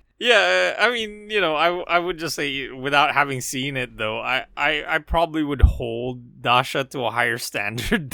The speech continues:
than, um, than Tom DeLonge, be-, just because she's been in mo-, other movies, she's acted in movies, and then, um, you know, she's, from listening for,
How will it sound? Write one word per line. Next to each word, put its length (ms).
than, 300
um, 380
than 160
Tom 260
DeLonge, 440
be-, 100
just 320
because 400
she's 240
been 340
in 300
mo-, 140
other 200
movies, 380
she's 160
acted 460
in 100
movies, 480
and 200
then, 180
um, 560
you 160
know, 80
she's, 320
from 240
listening 340
for, 200